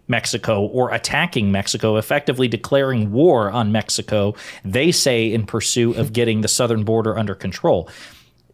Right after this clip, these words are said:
Deeply unserious, which, it, and I should say, and I'm sure you feel this way, Luke,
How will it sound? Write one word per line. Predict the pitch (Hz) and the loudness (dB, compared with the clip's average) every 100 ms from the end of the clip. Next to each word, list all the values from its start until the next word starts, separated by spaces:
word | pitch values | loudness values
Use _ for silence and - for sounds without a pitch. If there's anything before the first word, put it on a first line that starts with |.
| - 131 | -8 0
Deeply | 170 247 208 | 2 4 4
unserious, | 151 127 151 117 139 | 4 4 2 2 0
which, | 131 - | -2 -4
it, | - - 135 | -12 -8 -8
and | - - - _ _ _ _ _ _ _ _ _ _ - | -4 -6 -6 _ _ _ _ _ _ _ _ _ _ -4
I | 127 | -2
should | - | 0
say, | - 113 110 - _ _ _ - | 0 2 0 -4 _ _ _ -6
and | |
I'm | 98 | -4
sure | - 110 | 0 0
you | 107 | 0
feel | 104 107 | 0 0
this | 104 | 0
way, | 113 104 | -2 0
Luke, | 104 107 - | 0 -2 -6